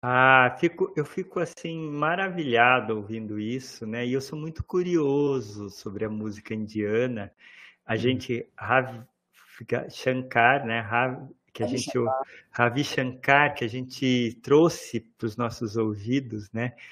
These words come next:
Speaker 1: Essa música. Eu lembro, acho que a primeira vez que eu escutei, na, acho que na década de noventa ainda, é, eu, eu ouvi assim, eu falei, "Mas que diferença!" E eu já tinha ouvido antes, né?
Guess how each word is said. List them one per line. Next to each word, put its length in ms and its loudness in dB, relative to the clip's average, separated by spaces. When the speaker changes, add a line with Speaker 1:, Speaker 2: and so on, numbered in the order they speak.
Speaker 1:
Essa 320 -2
música. 680 -4
Eu 140 0
lembro, 640 0
acho 180 -12
que 60 -6
a 40 -6
primeira 400 -2
vez 480 0
que 120 -4
eu 100 -2
escutei, 840 -2
na, 340 -4
acho 180 -8
que 100 -20
na 120 -4
década 420 0
de 140 -6
noventa 1040 -2
ainda, 680 -6
é, 720 4
eu, 340 2
eu 180 2
ouvi 720 2
assim, 380 0
eu 40 -12
falei, 240 -12
"Mas 160 -12
que 140 -16
diferença!" 880 0
E 60 0
eu 100 6
já 100 4
tinha 280 -4
ouvido 400 2
antes, 680 2
né? 280 -2